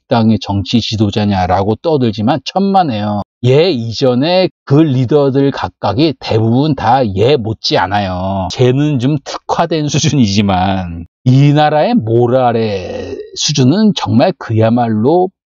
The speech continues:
버러지 수준인 거예요, 이게. 버러지 수준의 인간들을 버러지 수준의 민들이 떠받들어 모시는 거고, 이 버러지 수준의 민들이 이 땅의 과반인 거고, 얘들이 점점, 점점 이게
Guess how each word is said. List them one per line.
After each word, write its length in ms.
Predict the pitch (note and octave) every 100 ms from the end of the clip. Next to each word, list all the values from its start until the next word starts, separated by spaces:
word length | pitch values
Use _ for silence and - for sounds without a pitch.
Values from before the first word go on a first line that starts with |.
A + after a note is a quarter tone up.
| _ -
버러지 540 | - A#2 C#3 D#3 F3+
수준인 400 | - D3+ C#3 G2
거예요, 360 | F2+ F#2+ D#3 E3
이게. 600 | F2+ F2 E2+ F#2+ F2+ - - - - - -
버러지 500 | - C3 C#3 C3 C3+
수준의 460 | - C3+ B2+ B2+ G#2+
인간들을 880 | G#2 G2+ G#2 G2 G#2 G#2 E3 F3+ -
버러지 560 | - - A#2+ A#2+ A2 A#2
수준의 540 | - B2 A#2 A2+ A#2+ G2+
민들이 540 | G#2+ G#2+ G2+ G#2+ D3+ -
떠받들어 580 | D#3 E3 D#3+ - C#3+ C#3+
모시는 560 | G#2+ G2 G2+ A#2 G2+ F#2+
거고, 340 | F#2+ A#2 B2+
이 100 | A2+ -
버러지 460 | F2 G#2+ G#2+ G#2+
수준의 400 | G2+ - G#2+ A#2
민들이 560 | G#2 G2 F#2+ G2 B2 C3+ - - -
이 100 | G#2
땅의 300 | - G#2+ B2 -
과반인 720 | - - F2 G#2+ A#2+ G#2 F#2+
거고, 480 | F2 F2+ G2+ G#2+ F2+ - - -
얘들이 400 | A2 A2 A#2 C3+
점점, 720 | - - G2+ A2 G#2 B2 A#2+ A#2
점점 720 | A#2 A2+ G#2 A#2 D3 E3 C#3
이게 520 | G2 A#2+ C#3+ D3